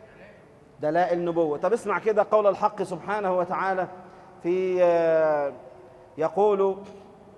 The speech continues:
بسم الله الرحمن الرحيم:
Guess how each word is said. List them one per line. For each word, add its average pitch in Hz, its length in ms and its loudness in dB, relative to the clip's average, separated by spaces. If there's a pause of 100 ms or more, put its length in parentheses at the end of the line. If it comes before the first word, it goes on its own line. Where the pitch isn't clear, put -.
(4000)
بسم 135 180 -14
الله 165 280 -4
الرحمن 151 480 -8
الرحيم: 147 460 -12